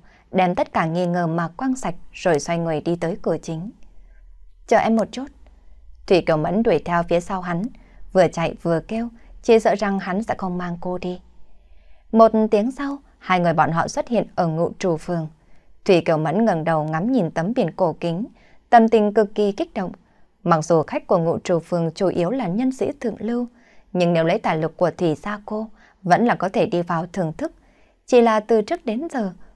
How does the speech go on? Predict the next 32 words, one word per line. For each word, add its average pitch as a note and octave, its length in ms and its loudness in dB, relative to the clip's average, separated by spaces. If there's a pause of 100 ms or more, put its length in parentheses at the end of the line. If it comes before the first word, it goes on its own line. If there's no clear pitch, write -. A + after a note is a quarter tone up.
(120)
cô F3+ 140 6
luôn E3+ 160 4
lấy E3 220 2
nguyên G3 260 0
tắc C#4+ 180 -6 (200)
giữ F#3 260 2
tâm F3+ 180 0
tình F3 240 0
vui F3+ 180 -2
vẻ F3 240 -4
để E3+ 160 0
dùng E3 260 -4
cơm. A3 280 -6 (480)
Đối F3 200 4
với F3+ 120 4
những F3+ 200 2
quy F#3+ 200 0
củ F3 220 2
của F3 140 0
ngự E3+ 260 2
trù F3 180 -2
phường, F3 300 -4 (300)
thật F3 220 2
sự F3 140 2
là D#3 220 0
không E3+ 200 -2
có F3+ 120 -4
cách C#4 160 -6
nào F#3 180 0
tán E3+ 320 -8
thành E3+ 180 -6
cả. D#3+ 260 -6